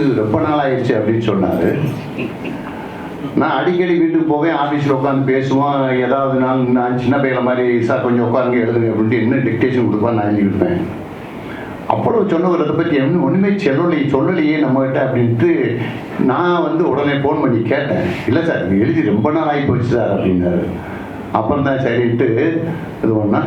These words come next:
இந்த நூல் வந்து நல்ல ஒரு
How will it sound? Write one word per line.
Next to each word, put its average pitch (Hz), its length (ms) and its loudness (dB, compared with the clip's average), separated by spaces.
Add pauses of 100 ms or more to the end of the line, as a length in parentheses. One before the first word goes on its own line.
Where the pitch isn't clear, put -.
(140)
இந்த 123 240 2 (2000)
நூல் 165 320 2
வந்து 160 360 0 (2000)
நல்ல 170 440 2
ஒரு 139 420 2